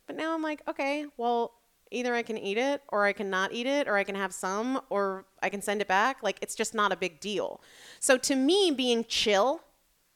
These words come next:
and having there not be a battle is not about the actions you take,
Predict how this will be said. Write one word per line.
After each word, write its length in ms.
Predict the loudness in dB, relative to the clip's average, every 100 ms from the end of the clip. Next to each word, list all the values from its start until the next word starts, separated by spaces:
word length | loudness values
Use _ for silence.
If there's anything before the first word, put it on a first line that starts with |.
| _ _ _ _ _ _ 0
and 140 | 2 4
having 400 | 8 8 6 4
there 140 | 4
not 240 | 6 4
be 140 | 4 0
a 60 |
battle 540 | 4 8 8 8 4 0 _ _ _ -20 -6
is 180 | -2 2
not 300 | 8 8 8
about 320 | 10 8 8
the 140 | 2 2
actions 540 | 4 4 0 -4 -2 -4
you 80 |
take, 500 | -6 -4 -2 -2 -4